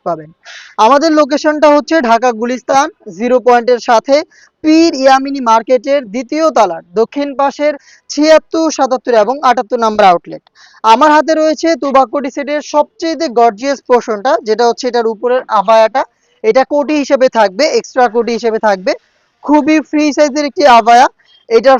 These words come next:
ফ্রন্ট সাইডের ফার্স্ট লেয়ারটা থাকবে এখান থেকে কাট করা, আপনারা দেখতেই পাচ্ছেন। এবং এখানে কিন্তু front and back প্যানেলে আপনি পালের ওয়ার্ক পেয়ে যাবেন। পালগুলো হচ্ছে স্টিলের পিনের মাধ্যমে ফেব্রিক্সের সাথে পার্মানেন্ট ভাবে অ্যাটাচ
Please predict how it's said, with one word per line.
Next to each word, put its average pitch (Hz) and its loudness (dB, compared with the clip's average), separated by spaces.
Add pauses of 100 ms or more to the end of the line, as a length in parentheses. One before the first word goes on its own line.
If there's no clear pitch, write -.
ফ্রন্ট 269 2
সাইডের 285 -2
ফার্স্ট 277 4 (140)
লেয়ারটা 247 0
থাকবে 240 -4 (300)
এখান 240 -6
থেকে 240 -6 (120)
কাট 220 4 (100)
করা, 180 -4
আপনারা 214 -6
দেখতেই 233 -10
পাচ্ছেন। 277 -2 (480)
এবং 240 4 (120)
এখানে 277 -4 (100)
কিন্তু 277 -6 (220)
front 247 2
and 262 -6
back 247 2
প্যানেলে 277 -2
আপনি 262 -6 (200)
পালের 247 4
ওয়ার্ক 233 2 (100)
পেয়ে 269 0
যাবেন। 220 -2 (260)
পালগুলো 226 2
হচ্ছে 262 -6
স্টিলের 277 -6
পিনের 269 -6
মাধ্যমে 277 -2 (420)
ফেব্রিক্সের 262 -2
সাথে 294 -2 (160)
পার্মানেন্ট 247 0
ভাবে 285 2
অ্যাটাচ 202 0